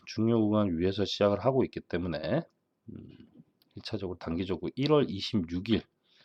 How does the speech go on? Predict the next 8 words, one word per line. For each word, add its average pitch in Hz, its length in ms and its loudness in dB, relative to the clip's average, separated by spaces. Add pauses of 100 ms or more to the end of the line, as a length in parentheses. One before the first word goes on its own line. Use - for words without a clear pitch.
(280)
이전에 87 680 -2
일월 113 300 2
이십, 85 240 -10 (240)
음, 82 340 -10
요 85 120 -4
정도 95 540 -4 (220)
사천팔백오 98 800 2
원 120 260 8